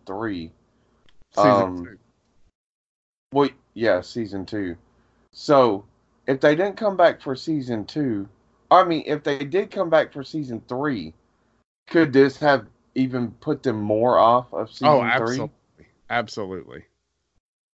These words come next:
Speaker 2: If you, if season two, you, you ended season two going like, "I just, uh, uh," and was like, "All right, I'm gonna watch the premiere." This would have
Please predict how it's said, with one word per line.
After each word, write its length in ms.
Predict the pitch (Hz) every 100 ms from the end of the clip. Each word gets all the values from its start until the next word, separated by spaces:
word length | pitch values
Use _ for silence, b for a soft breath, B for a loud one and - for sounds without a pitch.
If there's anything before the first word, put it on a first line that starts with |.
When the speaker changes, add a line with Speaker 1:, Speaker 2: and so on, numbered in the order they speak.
| _ _ _ _ -
Speaker 2:
If 160 | 127 120
you, 380 | 156 180 165 135
if 220 | 123 131
season 500 | - 160 180 170 151
two, 460 | 139 160 143 123 107 - 87 -
you, 420 | 123 117 120 85 82
you 220 | 113 120
ended 340 | 117 151 160 139
season 320 | 160 139 131
two 240 | - 143
going 240 | 127 120 113
like, 240 | 107 101 - b b b -
"I 200 | 156 143
just, 320 | - 107 - -
uh, 40 | 101
uh," 640 | 110 101 95 110 120 98
and 80 | 92 B B -
was 140 | 120
like, 180 | 120 -
"All 140 | 123
right, 160 | 131 107
I'm 160 | 85 117
gonna 180 | 127 139
watch 340 | 127 110 -
the 100 | 113
premiere." 560 | - 110 110 92 80 - _ _ _ _ _
This 420 | 101 143 165 - 117 - -
would 380 | 113 117 127 113
have 480 | 113 117 107 98